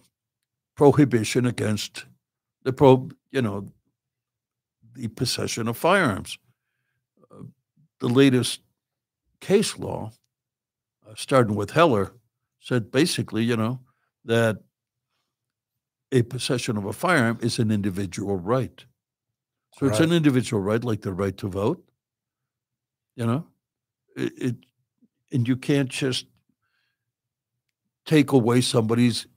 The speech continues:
Speaker 1: individual right by an administrative
Speaker 2: Well,
Speaker 1: finding.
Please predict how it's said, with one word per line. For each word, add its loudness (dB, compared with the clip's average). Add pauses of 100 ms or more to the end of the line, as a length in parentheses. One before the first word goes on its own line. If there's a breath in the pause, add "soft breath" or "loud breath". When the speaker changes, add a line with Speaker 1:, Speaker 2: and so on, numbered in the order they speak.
Speaker 1:
individual 0
right -2 (460)
by 2 (120)
an 2
administrative 0
Speaker 2:
Well, -2
Speaker 1:
finding. -4